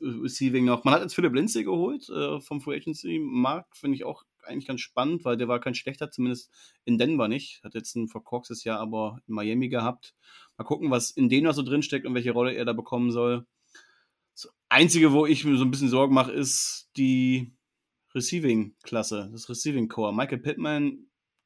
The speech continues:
ja, ist eine okaye Nummer eins, aber auch nicht mehr, nicht Elite.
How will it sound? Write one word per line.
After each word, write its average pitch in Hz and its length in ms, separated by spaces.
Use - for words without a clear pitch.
ja, 143 500
ist 131 180
eine 123 200
okaye 143 480
Nummer 135 340
eins, 156 640
aber 117 200
auch 123 120
nicht 120 160
mehr, 127 200
nicht 127 180
Elite. 147 680